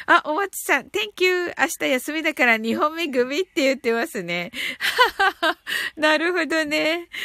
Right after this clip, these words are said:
<laughs> あ、きみちゃんが、「はい、どうぞ、酒井」みたいなね、感じに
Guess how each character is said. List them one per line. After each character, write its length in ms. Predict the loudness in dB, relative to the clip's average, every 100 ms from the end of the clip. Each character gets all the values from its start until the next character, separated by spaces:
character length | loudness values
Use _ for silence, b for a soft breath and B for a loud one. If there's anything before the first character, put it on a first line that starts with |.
| -4 0 2 4 2 2 0
<laughs> 1040 | 2 -2 0 -2 -4 -4 -6 -6 -6 -6 -4
あ、 140 | -2 0
き 280 | 0 0 0
み 160 | -4
ち 100 | 0
ゃ 120 | -2
ん 80 | 2
が、 220 | 2 2 0 B B
「は 160 | 2
い、 80 | 2
ど 160 | 2 0
う 40 |
ぞ、 160 | 0 0
酒 680 | 2 0 0 0 0 -2 -2
井」 20 |
み 160 | -4 0
た 140 | 0
い 80 | 0
な 180 | -4 -4
ね、 200 | -6 -4
感 220 | -4 -2
じ 160 | -6
に 320 | -6 -8 -10